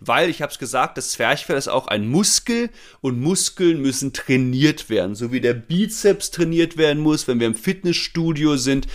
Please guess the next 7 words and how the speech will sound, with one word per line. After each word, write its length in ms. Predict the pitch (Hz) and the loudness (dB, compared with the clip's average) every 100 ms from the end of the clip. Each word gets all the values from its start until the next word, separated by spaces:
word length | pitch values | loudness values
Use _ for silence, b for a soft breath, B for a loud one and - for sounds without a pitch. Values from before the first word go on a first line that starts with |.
| B B | B B
so 240 | - 117 131 | -2 2 2
muss 180 | 127 | 2
auch 140 | 107 113 | 2 0
das 240 | 113 - B B | -2 -4 B B
Zwerchfell 800 | - - 98 95 117 - 117 98 | -4 -2 0 0 -2 -2 -2 0
trainiert 640 | - 113 98 101 107 - | -4 -2 0 2 2 0
werden. 400 | 92 87 - - | -4 -4 -4 -10